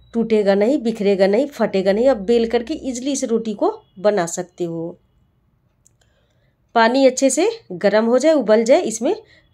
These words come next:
आटे को हम डाल देंगे और धीमा फ्लेम कर देंगे, बिल्कुल स्लो, और अच्छे से हम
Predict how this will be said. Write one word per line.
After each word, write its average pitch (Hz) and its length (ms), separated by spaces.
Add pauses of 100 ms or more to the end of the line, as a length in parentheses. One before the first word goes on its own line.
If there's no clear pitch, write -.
(320)
आटे 202 240
को 208 140
हम 294 200 (420)
डाल 170 260
देंगे 170 460 (460)
और 277 280 (600)
धीमा 311 280
फ्लेम 214 280
कर 196 160
देंगे, 196 280
बिल्कुल 302 360
स्लो, 170 480 (200)
और 240 140
अच्छे - 340
से - 140
हम 233 200